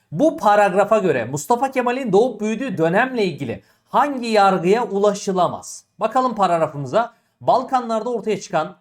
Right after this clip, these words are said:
ayrılıkçı fikirler Osmanlı aydınları arasında yeni anlayışlara neden oldu. Fransız ihtilalinin etkilerini gören bu kişiler Batıcılık, Osmanlıcılık, İslamcılık,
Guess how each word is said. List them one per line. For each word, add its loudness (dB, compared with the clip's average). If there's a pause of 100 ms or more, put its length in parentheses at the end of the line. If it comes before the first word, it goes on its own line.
ayrılıkçı -2
fikirler -4 (300)
Osmanlı 0
aydınları 0
arasında -2
yeni 0
anlayışlara 0
neden -2
oldu. -4 (380)
Fransız 0
ihtilalinin 0
etkilerini -2
gören 0
bu -8
kişiler -2 (280)
Batıcılık, -2 (240)
Osmanlıcılık, -2 (180)
İslamcılık, -2